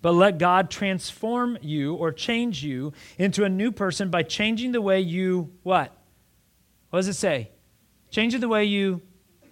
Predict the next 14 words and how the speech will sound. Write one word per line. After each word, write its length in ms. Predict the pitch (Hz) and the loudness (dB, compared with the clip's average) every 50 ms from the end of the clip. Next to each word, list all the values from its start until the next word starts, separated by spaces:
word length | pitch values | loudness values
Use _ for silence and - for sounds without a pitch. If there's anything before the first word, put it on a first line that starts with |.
| _ _ - | _ _ -10
think." 300 | - 180 165 117 - - _ _ _ _ _ _ _ _ _ _ _ _ _ _ _ _ _ _ _ _ _ _ _ _ _ _ _ _ _ _ _ _ - | -8 -8 -8 -8 -12 -18 _ _ _ _ _ _ _ _ _ _ _ _ _ _ _ _ _ _ _ _ _ _ _ _ _ _ _ _ _ _ _ _ -4
Your 140 | - 175 165 | -2 -2 -2
thought 360 | - - 233 233 208 180 - | 0 4 6 6 6 6 4
life, 300 | 165 147 135 120 - 160 | 0 -2 -2 -4 -4 -2
your 100 | 170 170 | -2 0
mind. 680 | 170 175 196 214 202 190 175 147 127 120 113 110 - _ _ _ _ _ _ _ _ _ _ _ | 0 2 4 4 4 4 4 2 -2 -6 -10 -14 -18 _ _ _ _ _ _ _ _ _ _ _
That's 240 | - 156 175 - - | 2 2 2 2 2
where 200 | 202 226 226 233 | 4 4 4 4
it 60 | - | 2
starts, 760 | - - - - 247 240 262 240 - - - - - - - | -2 -8 -6 -4 -2 0 0 0 0 -2 -8 -16 -14 -14 -12
is 160 | 147 156 139 | -12 -10 -8
what 140 | 170 160 160 | -8 -8 -6
God 220 | 165 175 170 165 | -6 -6 -6 -6
says. 420 | - - 185 156 113 - - - | -8 -10 -12 -12 -14 -18 -20 -20